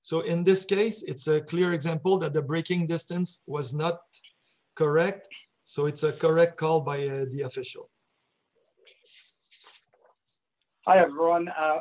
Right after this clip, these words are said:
Speaker 2: again, just, uh, just to, uh, uh, reiterate what Seb said about the, about the player with the ball,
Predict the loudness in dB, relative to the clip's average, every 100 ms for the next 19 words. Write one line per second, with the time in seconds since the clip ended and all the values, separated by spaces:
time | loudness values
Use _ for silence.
0 | -4 0 0 0 -2 -8 -6 -2 0 0
1 | _ _ _ _ _ -8 -6 -4 -6 -6
2 | -8 -4 -4 -8 _ _ _ _ _ -12
3 | -10 -10 -6 0 2 4 4 2 0 -4
4 | -4 -4 -2 -2 -2 -6 -4 -2 -2 -2
5 | -6 -8 -12 -6 -4 -4 -6 -6 -2 0
6 | -2 -4 -8 -6 2 6 6 4